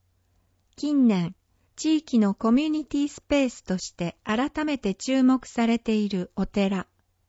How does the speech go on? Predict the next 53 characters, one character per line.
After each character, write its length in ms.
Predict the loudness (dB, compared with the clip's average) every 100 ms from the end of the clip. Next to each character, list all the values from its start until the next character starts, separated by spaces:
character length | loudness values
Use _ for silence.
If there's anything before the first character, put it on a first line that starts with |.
| _ _ _ _ _
本 260 | 0 2 2
市 200 | 0 4
に 160 | 4
あ 120 | 4 0
る 200 | -4 -6
長 280 | 0 2 2
久 320 | -2 -2 -2
寺 260 | -4 -8 -2
円 200 | 2 2
生 340 | 2 0 2 2
院 320 | 2 0 -2
も、 200 | -4 -6 _ _ _ 0
英 240 | 2 2
語 160 | 0 0
で 160 | 2
日 180 | 4 4
本 260 | 2 0 0
文 220 | 0 0
化 240 | 0 -2
を 80 | -2
伝 440 | -6 -6 -2 0
え 40 | -2
る 160 | -4
寺 320 | -4 -2 0 0
子 160 | 0
屋 180 | 0 -2
活 380 | -4 -6 -6 -4
動、 320 | -2 -4 -6 _ _ _ -6
テ 160 | -2 -2
ン 60 |
プ 200 | 0 0
リ 80 | 0
ッ 20 |
シ 420 | -6 -10 -10 -10 -12 _ _ -4
ュ 40 |
を 160 | -4 -4 -10
九 260 | -4 -2 0
年 220 | 0 -2
間 300 | -4 -4 -4
続 260 | -6 -6 -4
け 140 | -4
て 140 | -2
い 120 | -2 -2
ま 160 | -4
す。 240 | -8 -14 _ _ _ _ _
テ 140 | -4 -4
ン 60 |
プ 160 | -2 -2
リ 100 | -2
ッ 20 |
シ 280 | -4 -8 -6
ュ 40 |
は 200 | -4 -6